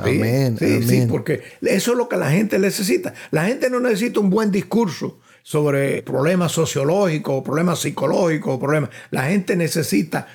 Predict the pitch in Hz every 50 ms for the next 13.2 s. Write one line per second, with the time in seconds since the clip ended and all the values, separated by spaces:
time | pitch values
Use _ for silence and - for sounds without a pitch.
0 | - - _ _ _ 165 160 170 196 196 196 180 175 160 139 - - 202 202 190
1 | 170 165 156 151 143 117 - - - 147 151 180 202 208 202 185 - - 147 139
2 | - - - _ _ - 139 139 139 139 147 160 175 180 156 - 151 123 - 156
3 | 160 160 160 151 - - 156 156 165 - 170 151 - 165 151 147 143 143 147 -
4 | - _ _ _ _ _ - 160 143 151 151 - 151 156 156 147 120 110 - -
5 | 147 135 131 127 147 160 160 151 143 139 135 - - - _ _ _ _ - 127
6 | 127 120 127 131 127 127 123 110 - 151 156 156 147 135 139 143 143 143 139 -
7 | - _ _ _ _ - 135 - - - - 160 170 160 - - 160 - - 170
8 | 160 160 160 160 156 139 - - 123 98 120 113 104 - 151 156 156 156 160 143
9 | 143 151 156 156 151 147 - - - - _ - 131 139 143 143 135 156 147 -
10 | 143 139 120 110 - 143 151 156 156 156 151 147 139 143 139 143 - 110 101 -
11 | 165 165 156 143 - - 131 - - 139 147 139 147 143 131 123 135 147 151 156
12 | 147 - - 143 - - - - - _ - 127 123 127 123 113 135 151 160 151
13 | - - 135 120 -